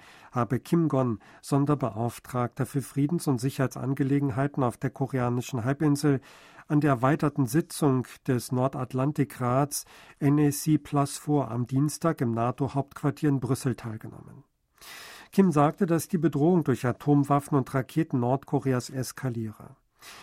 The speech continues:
Nordkorea habe jüngst eine offensive Atomwaffenpolitik gesetzlich verankert und allein im laufenden Jahr zweiunddreißig ballistische Raketen abgefeuert. Er erläuterte danach die kühne Initiative Seouls, die darauf abzielt,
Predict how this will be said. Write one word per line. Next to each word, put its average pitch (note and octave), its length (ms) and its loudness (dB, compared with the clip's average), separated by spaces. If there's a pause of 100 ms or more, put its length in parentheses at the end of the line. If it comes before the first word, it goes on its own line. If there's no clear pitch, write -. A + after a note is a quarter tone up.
(180)
Nordkorea C3 720 2
habe C3+ 200 2
jüngst D3 380 4
eine C3+ 160 0
offensive D3+ 640 0
Atomwaffenpolitik C3 1120 0
gesetzlich B2+ 640 -2
verankert C#3 580 0 (420)
und D#3+ 140 0
allein D3 240 4
im D#3 100 2
laufenden C#3 480 0
Jahr D3+ 260 2
zweiunddreißig C3 840 0
ballistische C3+ 640 0
Raketen C3+ 460 -2
abgefeuert. A#2 880 -10 (960)
Er C#3 120 4
erläuterte C#3+ 500 4
danach D#3 460 2
die C#3+ 180 0
kühne E3+ 340 2
Initiative C3 720 0
Seouls, D3+ 440 0
die C3 100 -6
darauf A#2 400 -4
abzielt, D3 540 0